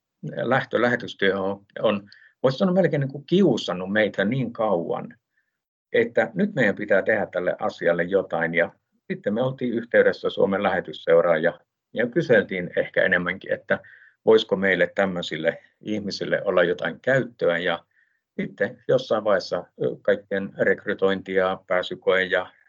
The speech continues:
ja monenlaisten vaiheiden jälkeen meille tuli kysymys, että hei, että Tansaniaan tarvittaisiin kahta työntekijää, että, että teidän pätevyydet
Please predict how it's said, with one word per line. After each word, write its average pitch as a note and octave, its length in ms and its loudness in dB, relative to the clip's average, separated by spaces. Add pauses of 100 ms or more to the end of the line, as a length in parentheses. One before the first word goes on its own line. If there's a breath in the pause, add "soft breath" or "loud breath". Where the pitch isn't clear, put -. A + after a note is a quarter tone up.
ja F#2+ 300 0
monenlaisten G2 640 -2
vaiheiden F2+ 480 -2
jälkeen F2+ 400 -2
meille F#2 220 0
tuli - 240 -16
kysymys, E2 540 -12
että - 340 -8 (760)
hei, C3 120 -2
että G2+ 320 -4 (100)
Tansaniaan F2+ 520 0
tarvittaisiin F2+ 500 -2
kahta - 300 -2
työntekijää, F2 720 -2
että, - 320 -6 (380 loud breath)
että F#2 380 -2 (100)
teidän F2+ 440 0 (360)
pätevyydet F2 560 0